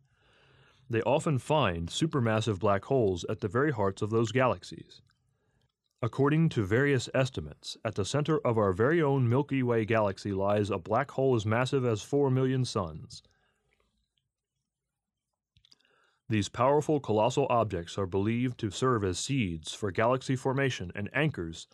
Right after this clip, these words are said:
that give galaxies coherence, structure, and shape.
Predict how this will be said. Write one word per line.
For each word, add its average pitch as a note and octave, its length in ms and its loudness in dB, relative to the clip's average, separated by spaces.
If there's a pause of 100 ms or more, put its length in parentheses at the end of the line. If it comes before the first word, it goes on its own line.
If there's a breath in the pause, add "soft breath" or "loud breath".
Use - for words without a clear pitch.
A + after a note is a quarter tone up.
(380 soft breath)
that A2 200 0
give C#3+ 200 2
galaxies G2 500 0
coherence, A2+ 540 -2
structure, - 500 -4
and F#2+ 140 -4
shape. - 320 -4